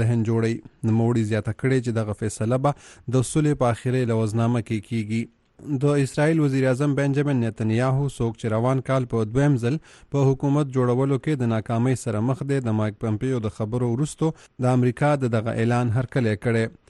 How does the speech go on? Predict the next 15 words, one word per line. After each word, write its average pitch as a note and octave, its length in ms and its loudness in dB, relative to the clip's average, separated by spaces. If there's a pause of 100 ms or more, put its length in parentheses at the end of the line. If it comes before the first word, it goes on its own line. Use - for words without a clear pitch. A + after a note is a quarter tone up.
(320)
بنجامین B2+ 400 2
نتنیاهو A#2+ 600 0
ویلي B2+ 340 2
چې C3+ 140 0
د - 100 -6
صدر G#2+ 320 -2
ټرمپ C3+ 360 -2
انتظامیه A2+ 600 0 (320)
د B2+ 160 4
رښتیاو C#3 560 0
او A#2+ 180 0
انصاف C3 480 -2
په A2+ 140 2
مرسته B2+ 400 -2
کولو C#3 340 0